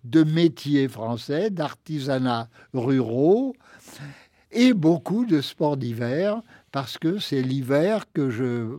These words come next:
partais à la neige pour faire des photos. Et de camping, car mille neuf cent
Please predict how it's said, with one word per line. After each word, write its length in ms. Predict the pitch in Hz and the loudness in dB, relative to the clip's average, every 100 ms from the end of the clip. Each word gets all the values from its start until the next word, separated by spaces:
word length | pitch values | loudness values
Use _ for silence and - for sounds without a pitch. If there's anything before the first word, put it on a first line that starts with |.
| 135 | -8
partais 480 | 120 - - 135 151 | -10 -8 -4 -2 -2
à 160 | 131 | -4
la 160 | 123 120 | -2 -2
neige 420 | 117 120 147 160 - _ - | -2 -2 -2 -4 -12 _ -12
pour 180 | 113 - | -10 -6
faire 200 | 135 123 | -6 -4
des 140 | 113 | -6
photos. 480 | - 87 - 78 - _ - - | -10 -16 -14 -14 -16 _ -20 -2
Et 180 | 220 220 | 0 4
de 140 | 156 | 4
camping, 840 | 151 123 123 120 226 277 208 135 123 - _ | 4 0 -4 -4 -6 -4 -4 -4 -6 -14 _
car 320 | - 139 120 120 | -2 0 0 -2
mille 180 | 143 | -4
neuf 160 | 123 120 | -4 -6
cent 320 | - 117 113 | -8 -6 -6